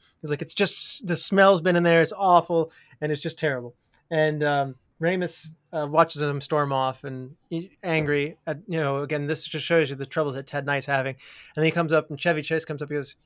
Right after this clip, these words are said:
"You're not gonna believe what Rodney, or sorry, what Ted Knight just told me." He goes, "Rodney Dangerfield just took a crap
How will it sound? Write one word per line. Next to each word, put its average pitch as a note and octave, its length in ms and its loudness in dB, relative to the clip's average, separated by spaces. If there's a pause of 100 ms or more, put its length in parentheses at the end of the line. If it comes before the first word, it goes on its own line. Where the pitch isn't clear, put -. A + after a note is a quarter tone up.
"You're D3 100 -6
not A3 160 -2
gonna G3 160 -6
believe D3 420 0
what C#3 200 -8
Rodney, D3 420 0
or E3+ 60 -10
sorry, E3+ 200 4
what D3 140 0
Ted D#3 180 2
Knight D3+ 200 -2
just C3 180 -16
told C3 200 -6
me." C3 120 -10 (480)
He D#3 60 -6
goes, C#3+ 260 -4 (480)
"Rodney G#3+ 380 6
Dangerfield D3+ 800 -4 (640)
just F3+ 160 -6
took A3 140 -2
a F3+ 80 -2
crap D#3+ 420 2